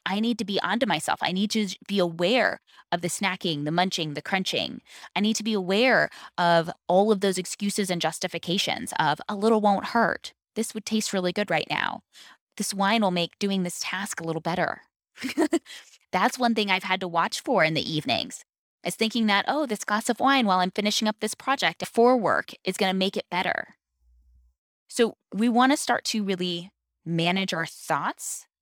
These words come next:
about the scale, about what it means to weigh ourselves. I used to advise clients, if they got a lot of anxiety or stress or fear around the scale, I advise them not to weigh, because there are plenty of other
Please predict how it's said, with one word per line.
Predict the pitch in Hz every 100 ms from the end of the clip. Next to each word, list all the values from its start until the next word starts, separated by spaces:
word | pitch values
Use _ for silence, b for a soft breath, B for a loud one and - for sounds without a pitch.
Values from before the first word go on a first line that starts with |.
| _ -
about | 160 151 -
the |
scale, | - - 160 175 277 339 - _ _
about | 165 156 -
what | - 156 170
it | -
means | 180 170
to | -
weigh | 156 147 143
ourselves. | 180 247 254 277 359 - - - _ b b
I | 196
used | 196 220 -
to | - -
advise | 180 202 - 170 165 -
clients, | - 151 143 139 131 - - _ -
if | 180
they | 180 180 - _ _ -
got | 214
a | 277
lot | 285
of | 262
anxiety | 214 202 170 165 165 160
or | -
stress | - 170 160 -
or | 160
fear | - 175 165
around | 160 156
the |
scale, | 160 160 160 156 B B
I | 190
advise | 196 175 208
them | 247 214
not | 160
to | -
weigh, | - - - - _ _ _ _ -
because | 247
there | 269 269
are | 285
plenty | - 247 196
of | 170
other | 151 135 127